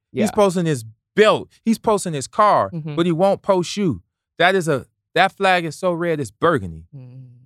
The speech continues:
Speaker 1: Or he's Elon Musk. He has
Speaker 2: <laughs>
Speaker 1: all the money in the world.
Speaker 2: And he doesn't give a
Speaker 1: And
Speaker 2: fuck.
Speaker 1: he doesn't give a fuck.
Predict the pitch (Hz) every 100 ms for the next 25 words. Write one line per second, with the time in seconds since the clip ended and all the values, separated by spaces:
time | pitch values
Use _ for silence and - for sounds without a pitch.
0 | _ 135 _ _ _ _ _ - 147 175
1 | 135 - _ _ _ _ _ _ _ _
2 | _ _ _ _ _ _ 165 143 165 151
3 | 139 120 156 95 - _ _ 208 143 180
4 | 175 143 - - 190 214 180 160 156 143
5 | 143 185 107 65 _ - - 208 190 185
6 | 180 180 180 180 170 170 170 139 127 196
7 | 147 143 107